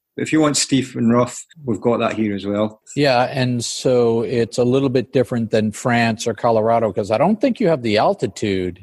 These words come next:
Speaker 2: in Norway, right?
Speaker 1: No.
Speaker 2: Yeah, you've got
Speaker 1: Uh,
Speaker 2: the terrain, but not the altitude.
Speaker 1: Yeah, exactly. I've always said this. I've spent a lot of time in Colorado over my past four or five years. Colorado definitely has the altitude, but anywhere I've run in Colorado has,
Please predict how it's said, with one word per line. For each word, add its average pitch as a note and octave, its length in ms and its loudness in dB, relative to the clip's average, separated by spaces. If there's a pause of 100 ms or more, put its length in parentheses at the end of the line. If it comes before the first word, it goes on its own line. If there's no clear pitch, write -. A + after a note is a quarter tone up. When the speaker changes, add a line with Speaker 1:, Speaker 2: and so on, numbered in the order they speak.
Speaker 2:
in G2+ 220 -4
Norway, F#2 440 -2
right? C3 400 0 (160)
Speaker 1:
No. D3+ 440 -2 (160)
Speaker 2:
Yeah, C#3+ 180 2
you've A#2 240 0
got D#3 100 2
Speaker 1:
Uh, - 120 -8
Speaker 2:
the - 20 -
terrain, C#3+ 520 0
but A2+ 120 -4
not A#2+ 220 -2
the A2+ 120 0
altitude. F#2 540 -4 (120)
Speaker 1:
Yeah, D3 200 0 (140)
exactly. B2+ 600 -2 (160)
I've D#3 160 0
always F3+ 240 2
said F3+ 160 0
this. E3 180 0
I've C#3 80 -4
spent F3 220 -2
a D3+ 40 0
lot D3 140 2
of D3 80 -8
time D3 240 0
in D#3 80 -2
Colorado D#3+ 560 0 (100)
over D#3 220 -4
my D3 320 -4 (220)
past C#3+ 440 -6
four D#3+ 140 -2
or D#3 100 -8
five D3+ 240 4
years. D#3+ 540 4 (160)
Colorado D#3+ 460 0
definitely D3 420 -2
has C#3 180 0
the B2+ 120 -2
altitude, B2+ 600 -2 (420)
but B2 280 2 (140)
anywhere E3+ 380 2
I've C#3 120 0
run C#3 160 0
in B2+ 100 -2
Colorado B2+ 600 0
has, A#2 240 0